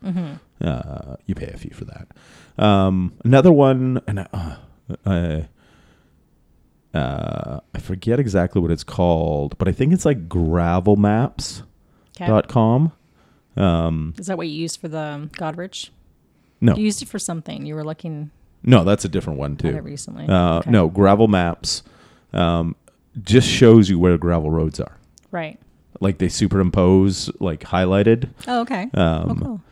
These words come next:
Speaker 2: so if you're looking for actual gravel
Speaker 1: Yeah,
Speaker 2: roads
Speaker 1: yeah.
Speaker 2: rather than,
Speaker 1: Yeah.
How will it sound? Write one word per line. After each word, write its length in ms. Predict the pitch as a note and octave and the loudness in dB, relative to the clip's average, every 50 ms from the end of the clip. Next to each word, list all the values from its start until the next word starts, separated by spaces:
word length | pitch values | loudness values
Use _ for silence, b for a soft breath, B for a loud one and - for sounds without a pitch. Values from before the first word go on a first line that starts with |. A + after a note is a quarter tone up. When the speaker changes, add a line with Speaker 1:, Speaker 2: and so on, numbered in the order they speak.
| _ - | _ 2
Speaker 2:
so 180 | - C3 A2+ | 6 6 6
if 100 | F#2 - | 6 6
you're 100 | G2 F#2+ | 4 2
looking 260 | F#2 G2 - - F#2 | 4 2 2 0 -2
for 200 | F2+ F#2+ F2 E2 | 0 0 0 0
actual 280 | D#2 E2 - - - C#2+ | 0 -2 -2 -4 -6 -4
gravel 340 | D#2 F#2+ E2+ D#2+ D#2 D2 D2+ | -2 -2 -2 -2 -2 -4 -2
Speaker 1:
Yeah, 60 | D#2+ | 2
Speaker 2:
roads 480 | F2 G2+ A2+ G2 E2 E2+ F2 - - - | 4 6 6 6 6 2 -2 -6 -10 -10
Speaker 1:
yeah. 200 | C4+ A#3+ A#3+ B3 A3 - | -8 -8 -8 -10 -8 -4
Speaker 2:
rather 320 | - F2+ E2+ E2+ E2 E2+ E2 | -2 -2 -2 -2 -2 -4 -4
than, 580 | D2+ E2+ D#2 D#2 D#2 D2+ D2+ D2+ C#2+ D#2+ F2 - | -4 -4 -4 -4 -4 -4 -4 -6 -6 -8 -8 -8
Speaker 1:
Yeah. 180 | G#3 F#3+ F#3+ | -10 -10 -10